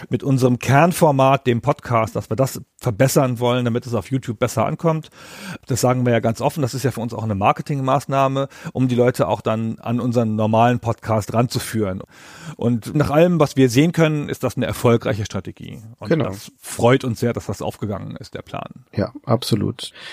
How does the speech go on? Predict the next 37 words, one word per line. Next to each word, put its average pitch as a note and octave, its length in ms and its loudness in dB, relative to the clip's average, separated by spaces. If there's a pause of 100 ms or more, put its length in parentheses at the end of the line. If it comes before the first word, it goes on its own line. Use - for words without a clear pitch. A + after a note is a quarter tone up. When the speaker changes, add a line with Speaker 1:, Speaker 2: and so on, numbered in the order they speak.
(140)
Speaker 2:
YouTube G#2 320 0
ist G#2+ 120 4
ja A2 100 4
auch G2+ 120 4
ein A2 80 2
eigenes G#2 320 2
Ökosystem, G#2 580 0
wo G2+ 100 2
zum - 160 -2
Beispiel F#2 240 -2
auch G2+ 180 2
über A2 160 4
unsere G2 260 -2
Folgen E2+ 320 -2
diskutiert - 520 -8
wird, A2+ 160 -4
in G2 120 -4
den F2 140 -2
Kommentaren F2 520 -4
unter G2 200 -6
den F#2 160 -4
Folgen. G2 400 -6
Teilweise, G2 520 4
also F2+ 160 0
gerade F#2 300 2
unter F#2 160 0
den F2+ 100 2
Technikfolgen, F#2+ 540 0
sind F#2+ 180 -2
das F2+ 120 -4
viele A#2+ 260 4
hundert G#2+ 260 4
Kommentare, G2+ 500 0
die F2 120 -8
da F#2 120 -8
drunter - 340 -12
stehen, A#2+ 240 -12